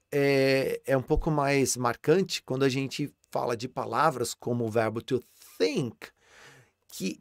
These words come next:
produz um som que parece um som de F, mas não é um F mesmo, de verdade, é um F, mas que pra ser pronunciado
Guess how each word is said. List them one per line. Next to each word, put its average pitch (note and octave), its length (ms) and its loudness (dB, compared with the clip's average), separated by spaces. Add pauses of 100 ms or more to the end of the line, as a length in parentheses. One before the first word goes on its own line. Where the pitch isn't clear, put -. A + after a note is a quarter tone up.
produz A3 540 0
um F#4 100 0
som E3+ 260 2
que E3+ 140 -8
parece D3 500 0
um D4+ 100 -6
som G3+ 380 -2
de F#3 320 -4
F, C3+ 460 0
mas A#2+ 140 -2
não G2 120 -6
é C3 140 0
um G2 220 -6
F F#2+ 440 -6
mesmo, G2+ 460 -4
de G2 100 -10
verdade, G2 540 -4
é B2+ 80 0
um D#3 240 -4
F, D#3 460 -4
mas E3+ 240 -2
que - 120 -10
pra E3+ 240 -4
ser D#3 180 -4
pronunciado C#3+ 680 -2